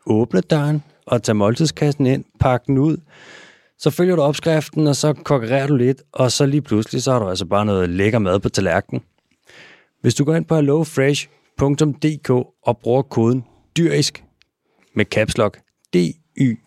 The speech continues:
R I S K, så får du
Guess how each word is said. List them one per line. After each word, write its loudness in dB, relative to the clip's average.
R 0
I 0
S -6
K, -14
så -2
får 0
du 0